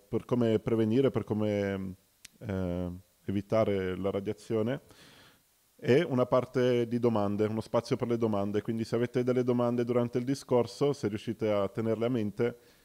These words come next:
alla fine ci sarà uno spazio dedicato per questo.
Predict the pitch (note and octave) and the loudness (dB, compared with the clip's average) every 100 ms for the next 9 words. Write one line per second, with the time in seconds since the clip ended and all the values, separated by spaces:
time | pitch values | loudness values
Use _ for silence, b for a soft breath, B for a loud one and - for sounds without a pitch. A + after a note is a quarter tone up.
0 | b - A2+ A2 A#2+ A#2+ A2+ A2 G#2+ G#2+ | b -4 -4 -2 -2 -2 -2 -2 0 -2
1 | - G#2+ - G#2 G2+ G2 G2 G#2 G2+ F#2+ | -2 -4 -2 -4 -4 -2 -2 -2 -4 -4
2 | G2 F2+ - F2+ | -4 -4 -6 -12